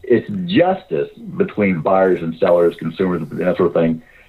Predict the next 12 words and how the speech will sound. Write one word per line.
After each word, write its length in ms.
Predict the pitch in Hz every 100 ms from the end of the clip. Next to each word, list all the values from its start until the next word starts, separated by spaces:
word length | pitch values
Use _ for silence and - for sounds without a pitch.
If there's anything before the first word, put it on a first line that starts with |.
| _ -
is 200 | 117 92
okay. 540 | - 110 101 - 101 120
It 140 | 120
can 180 | - 104
be 100 | 95
improved 420 | 92 - 117 104
upon. 440 | 92 92 87 92 92 _ - - -
But 460 | - 135 120 - -
with 240 | 120 120 113
regard 500 | 98 127 135 127 123
to 80 |
the, 180 | 98 92